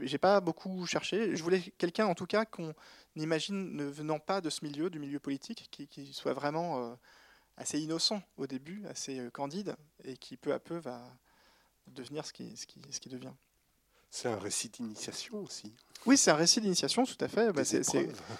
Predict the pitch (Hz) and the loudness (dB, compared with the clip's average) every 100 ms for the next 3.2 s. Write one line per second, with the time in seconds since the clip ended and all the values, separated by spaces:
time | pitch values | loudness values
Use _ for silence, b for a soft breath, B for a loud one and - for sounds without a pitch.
0 | - - 151 160 214 202 147 147 170 175 | -4 0 4 8 8 10 8 6 2 2
1 | 147 135 135 156 143 135 123 120 120 135 | 0 -2 -2 -2 -2 -4 -4 -6 -8 -6
2 | 131 127 123 220 220 143 143 151 214 214 | -4 -4 -4 -2 0 0 0 2 4 2
3 | 143 | 0